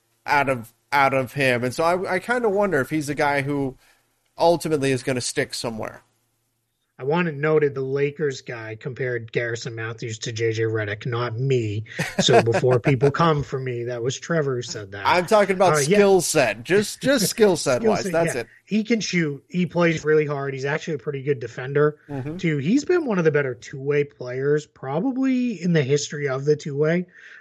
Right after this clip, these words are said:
Speaker 2: uh, deal. Not outside of, like, the Lou Dort guys who clearly never should have been on a two-way and were
Speaker 1: Yeah.
Speaker 2: converted into a standard deal. But a guys who really stuck it out on the two-way, he's been one of the better ones. And,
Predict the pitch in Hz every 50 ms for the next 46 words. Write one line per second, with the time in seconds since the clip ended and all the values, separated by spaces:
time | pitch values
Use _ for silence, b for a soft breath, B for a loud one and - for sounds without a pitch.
0 | B 143 143 143 139 123 113 147 139 151 151 151 B B B B - 185 208 262
1 | 262 240 202 - - _ _ _ _ _ _ _ _ _ _ _ _ _ _ -
2 | 185 208 214 - - 202 190 180 175 165 165 170 151 - - _ _ _ _ -
3 | 156 156 156 165 170 160 135 123 156 147 151 147 139 - - 131 123 120 120 117
4 | - 143 123 - - 156 147 139 135 135 131 127 127 123 117 120 117 - - 127
5 | 120 110 113 113 110 113 113 110 107 107 - 139 120 113 113 107 107 104 107 107
6 | 104 104 101 104 110 104 - - - - 139 120 110 110 110 110 104 107 104 104
7 | 104 104 107 - 127 107 107 104 107 107 - - - 123 117 117 113 117 110 107
8 | 113 110 104 107 B B B B B B - - 170 160 147 135 120 156 156 160
9 | 175 165 151 - 165 147 143 151 151 143 131 - - - 147 131 - - 156 135
10 | 131 127 123 123 120 123 123 120 110 113 - 127 123 123 117 107 104 113 127 131
11 | 135 - - 139 139 139 143 139 127 123 120 123 123 117 113 123 160 190 185 156
12 | 123 135 131 123